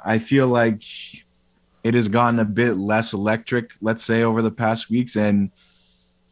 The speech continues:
like anytime you have a, a situation where you have a new coordinator, Joe Demore,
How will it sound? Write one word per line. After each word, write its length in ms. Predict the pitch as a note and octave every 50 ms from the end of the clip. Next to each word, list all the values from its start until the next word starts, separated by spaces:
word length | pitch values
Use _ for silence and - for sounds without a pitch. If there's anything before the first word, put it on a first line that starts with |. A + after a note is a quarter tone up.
| _ _ _ -
like 220 | - A3 G3 -
anytime 420 | F#3+ F3 D#3+ D3+ C#3 D3 C3+ C3 C3
you 120 | B2 A#2
have 300 | A2 A2 A2 A2 G2+ G2
a, 260 | G#2 G2 F#2+ F#2 F2
a 80 | F#2+ F#2+
situation 640 | - - G2 - - F#2+ G2 F#2 F#2 - - F2+ F2
where 80 | F2
you 140 | E2 E2+ F#2
have 180 | G2+ G2 F#2 F#2+
a 60 | G2
new 200 | G2 G#2 G#2 G2
coordinator, 640 | - - A2 A2+ A2+ A2 G#2+ G2+ F#2+ F2+ F2+ D#2+ - _ _ _ _ _ - C#3 -
Joe 180 | - - F2 F#2
Demore, 500 | F#2 G2 G2 G#2 G#2+ G#2 F#2+ D#2+ - -